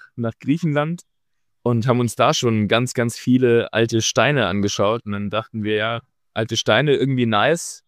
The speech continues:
und dann sind die Pyramiden recht, äh, ja, <laughs> irgendwie das, das nächstgelegene oder das naheliegendste.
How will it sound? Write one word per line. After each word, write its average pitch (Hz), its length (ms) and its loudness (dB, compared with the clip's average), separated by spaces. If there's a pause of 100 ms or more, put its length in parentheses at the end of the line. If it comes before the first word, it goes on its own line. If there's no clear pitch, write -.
(260)
und 113 140 -6
dann 117 200 -2
sind 127 240 -4
die 127 140 2
Pyramiden 131 540 0
recht, 127 460 -6
äh, 127 320 -6 (800)
ja, 135 300 2 (200)
<laughs> - 180 -20
irgendwie 131 480 2
das, 127 260 -4
das - 280 -8 (120)
nächstgelegene 104 880 0 (160)
oder 104 180 -2
das 101 320 -10
naheliegendste. 98 840 -2